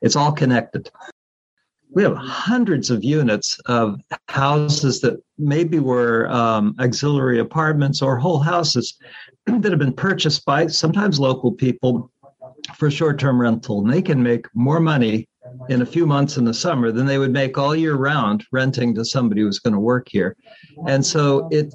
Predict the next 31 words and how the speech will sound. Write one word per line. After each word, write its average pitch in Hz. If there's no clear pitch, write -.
it, 151
we're 147
kind 247
of 160
shooting -
ourselves 147
in 113
the 110
foot 113
in 107
some, 110
to -
some 156
degree. 113
People 127
are 107
buying 143
these 139
properties. 110
It 107
allows 143
them 143
to 120
stay 117
'cause -
they're 131
generating 123
income 131
by 107
renting 131
it, 101